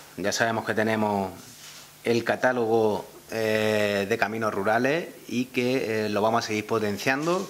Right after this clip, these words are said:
que también es, eh, prioridad de que las características de los caminos, mm, sean de conocimiento de este ayuntamiento. Eh, cuando me refiero a características, me refiero a la, a las superficies que ocupan,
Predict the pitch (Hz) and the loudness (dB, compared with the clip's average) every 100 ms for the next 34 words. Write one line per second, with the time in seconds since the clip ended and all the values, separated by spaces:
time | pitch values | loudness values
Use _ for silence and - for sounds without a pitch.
0 | - - 101 135 - - - - - - | -8 -2 -2 -2 -8 -20 -20 -20 -20 -20
1 | - - - - 107 117 123 117 117 110 | -20 -20 -6 -2 0 0 0 0 0 -4
2 | - - - - - 110 107 107 104 101 | -12 -20 -20 -16 -6 -2 0 0 0 -2
3 | 98 90 - - 117 113 127 156 196 196 | -2 -6 -4 0 2 4 2 2 -2 -10
4 | - 104 104 107 - 113 107 107 104 104 | -12 -6 0 0 2 2 4 4 4 2
5 | 101 - 104 - 117 135 - 127 120 113 | 0 0 -4 -2 0 0 2 0 2 0
6 | 101 107 104 104 101 95 - 104 123 151 | 0 2 4 4 2 0 0 2 2 0
7 | 110 87 - - - - - 85 87 90 | 0 -4 -12 -20 -20 -20 -14 -12 -12 -12
8 | 85 85 87 85 - 120 110 110 110 104 | -12 -10 -10 -6 -2 0 0 0 0 -2
9 | 104 117 117 113 110 104 104 104 98 123 | -2 0 2 2 0 -2 -2 -2 0 0
10 | 147 165 185 185 - - - - - - | 0 0 -2 -4 -16 -20 -20 -20 -20 -10
11 | 90 92 92 92 92 92 95 98 95 92 | -8 -4 -4 -4 -6 -4 -4 -2 -4 -2
12 | 101 95 92 - 110 - 107 92 - 104 | -2 0 -2 -4 -6 -4 -4 -4 -2 0
13 | 95 92 90 82 - 87 87 87 92 - | 0 0 0 -2 0 -2 -2 -4 -6 -4
14 | 117 104 - 92 92 151 160 160 | -4 -4 -4 -4 2 2 4 2